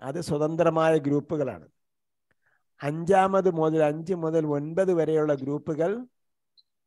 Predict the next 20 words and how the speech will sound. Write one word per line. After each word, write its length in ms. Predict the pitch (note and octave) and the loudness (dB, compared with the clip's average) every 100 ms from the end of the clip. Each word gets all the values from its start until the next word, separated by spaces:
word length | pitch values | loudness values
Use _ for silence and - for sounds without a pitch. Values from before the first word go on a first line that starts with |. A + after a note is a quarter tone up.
| _ _ _ _ | _ _ _ _
സ്വതന്ത്ര 640 | - C#3+ C#3+ F#3+ G3 G#3+ | -12 -10 -2 -2 0 2
ഗ്രൂപ്പുകളല്ല. 840 | G3+ E3+ F3 F3 F3+ D3+ B2 F#2+ - _ _ _ _ _ _ _ _ _ _ _ _ | 2 4 2 2 -2 0 -2 -8 -16 _ _ _ _ _ _ _ _ _ _ _ _
അതെന്താണ്? 440 | - C#3+ E3 E3+ E3 | -6 -4 2 2 2
അതിൽ 600 | C#3+ D3+ F3+ A3 F4 - _ | 0 2 2 0 -6 -14 _
വി 340 | C3 D#3 F#3+ A3 | -10 -8 2 4
ഐ 100 | A3 | 4
പി 180 | - | 2
എന്നല്ലേ 460 | A3 A3 G#3+ G#3+ G#3 | 0 2 0 0 0
നമ്മൾ 260 | G3 F3+ E3+ | 0 -2 -2
പറഞ്ഞത്. 460 | D3+ B2+ G2 D#2+ _ _ _ _ _ _ _ - | -2 -4 -8 -14 _ _ _ _ _ _ _ -8
അതിലെന്തോ 400 | E3+ F#3 F#3+ G3 | -4 0 2 2
ഒരു 100 | F#3+ G3 | 2 -2
പ്രത്യേകതയുണ്ട്. 720 | E3 _ G3+ F#3+ D#3+ C3+ B2+ | -8 _ -2 0 0 0 -2
അത് 100 | D3+ - | -6 -6
പ്രത്യേകതയുള്ളത് 840 | C#3+ - G3+ G3+ G3+ F3 D#3+ E3 | -10 -4 0 2 4 2 2 2
കൊണ്ട് 360 | D#3 C3+ D3 G#3 D3+ | 0 0 -2 -6 -4
മറ്റേത് 600 | C3 B2+ G3 F#3+ E3+ C#3+ | -6 -4 -4 -2 -2 -2
നാല് 320 | C#3+ F3+ F#3+ | -2 0 0
ഗ്രൂപ്പിൽ 420 | E3 D#3+ D3+ E3 | 2 0 -2 -6
നിന്നും 440 | D3+ C#3+ F3 F#3+ | -6 -6 -8 -10